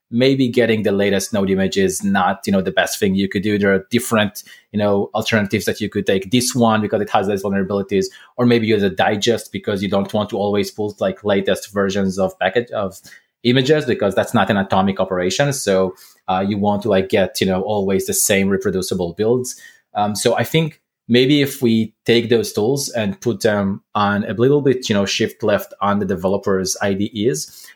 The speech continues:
that could be one way to, like, you know, increase, uh, awareness and engagement, like, get their heads around this. Uh, but ultimately, I think, uh,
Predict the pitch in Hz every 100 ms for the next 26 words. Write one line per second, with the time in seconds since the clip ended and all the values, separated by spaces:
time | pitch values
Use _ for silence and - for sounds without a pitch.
0 | - 101 - 123 113 107 95 104 104 95
1 | 98 127 120 92 90 95 95 95 - 101
2 | 196 196 - - - 196 110 98 98 110
3 | 113 98 95 95 92 107 98 95 90 -
4 | 98 101 95 98 92 92 92 92 101 147
5 | - - - - - - - 101 101 101
6 | 107 - 143 139 151 139 147 143 135 -
7 | _ - 104 - 123 120 120 - - _
8 | 120